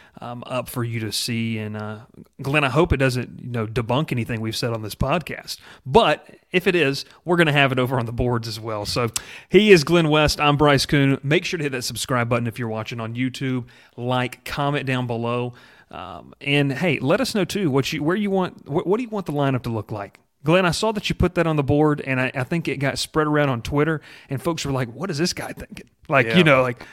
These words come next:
Speaker 1: so, you know, hey, that comes with it. It's gonna be a lo-, it's gonna be a lot of fun though. But, you know, a lot of good bats, a lot of good offensive opportunities for these guys. We'll see you next time here on the Go twenty-four seven podcast. If you already are a V I P subscriber, make sure to join the conversation. If not, man,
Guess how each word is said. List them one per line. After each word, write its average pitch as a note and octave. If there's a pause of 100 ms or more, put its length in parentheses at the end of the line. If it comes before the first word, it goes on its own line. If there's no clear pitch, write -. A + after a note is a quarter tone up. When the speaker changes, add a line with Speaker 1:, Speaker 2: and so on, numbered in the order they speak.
Speaker 1:
so, D3+
you C4
know, E3
hey, F3
that B2+
comes C3
with A#2
it. G#2
It's A#2
gonna C#3
be C3
a A#2+
lo-, A#2+
it's C#3+
gonna C#3
be C3+
a B2
lot A#2+
of A#2
fun A2
though. G#2
But, A2
you A#2
know, A#2
a -
lot C3
of C3
good B2
bats, A2+
a B2+
lot A#2
of A#2+
good A#2
offensive A2
opportunities G#2
for -
these G2+
guys. G2+ (360)
We'll F3
see F#3+
you F3
next E3
time D#3
here D3
on C#3
the C3+
Go C#3+
twenty-four C#3
seven B2
podcast. C3 (300)
If B2
you C3+
already C#3
are B2+
a A#2+
V B2+
I -
P B2+
subscriber, B2
make B2
sure C3+
to A#2
join C3
the C3+
conversation. B2+
If A#2+
not, B2+ (360)
man, A2+